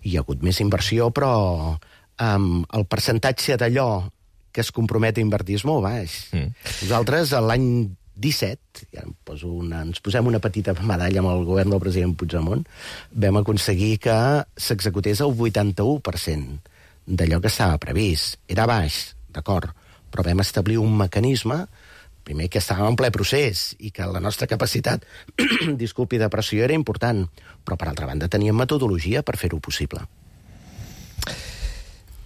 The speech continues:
Speaker 2: Em, i aquí li retreu també per això que vostès van ser poc exigents a l'hora de, de reclamar que es complís les inversions.
Speaker 1: Home, miri,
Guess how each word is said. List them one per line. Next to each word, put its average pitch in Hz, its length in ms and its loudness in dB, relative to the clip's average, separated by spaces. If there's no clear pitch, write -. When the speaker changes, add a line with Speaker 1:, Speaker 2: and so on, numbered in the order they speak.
Speaker 2:
Em, 98 520 4
i 110 60 2
aquí 117 120 0
li 120 120 4
retreu 107 200 2
també 107 220 4
per - 80 0
això 110 160 0
que 107 80 2
vostès 90 240 2
van 113 160 4
ser 113 100 0
poc 110 200 4
exigents 95 440 0
a 80 60 -2
l'hora 80 180 0
de, 80 140 2
de 80 80 4
reclamar 101 560 2
que 104 80 2
es - 80 -2
complís 85 320 2
les 82 100 -2
inversions. 73 600 -2
Speaker 1:
Home, 95 140 0
miri, 85 220 2